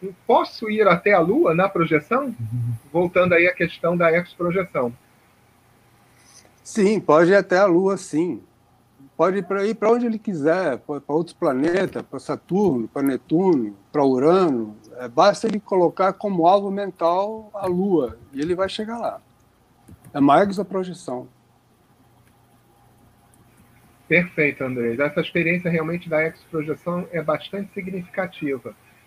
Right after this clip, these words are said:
Speaker 1: É, você se vê, assim, numa velocidade inexplicável, como se fosse.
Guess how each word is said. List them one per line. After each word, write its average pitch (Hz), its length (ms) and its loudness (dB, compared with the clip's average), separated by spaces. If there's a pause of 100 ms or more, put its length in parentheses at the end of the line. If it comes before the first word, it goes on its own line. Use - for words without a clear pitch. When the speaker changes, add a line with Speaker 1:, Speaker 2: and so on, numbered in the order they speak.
(260)
Speaker 1:
É, 113 260 -4
você 135 300 -4
se 170 240 -2
vê, 147 240 0
assim, 175 240 -4
numa 165 240 -2
velocidade 165 800 -4
inexplicável, 180 1000 -4
como 147 320 -12
se - 60 -16 (100)
fosse. 143 500 -10